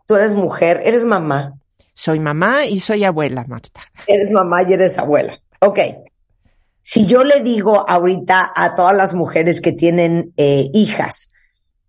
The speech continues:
Speaker 1: "Oigan, pues siéntense con sus hijas y díganle, a ver, mi amor,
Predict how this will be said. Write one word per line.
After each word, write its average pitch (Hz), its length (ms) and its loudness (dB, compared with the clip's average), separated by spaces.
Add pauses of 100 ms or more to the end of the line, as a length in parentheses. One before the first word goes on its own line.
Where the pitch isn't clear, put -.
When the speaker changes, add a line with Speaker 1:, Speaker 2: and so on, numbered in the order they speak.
(420)
Speaker 1:
"Oigan, 185 580 2 (300)
pues 180 180 2
siéntense 262 520 2
con 180 180 -2
sus 151 240 -2
hijas 180 360 0
y 175 60 2
díganle, 175 380 2
a 180 60 2
ver, 190 180 2
mi 170 100 -2
amor, - 300 -8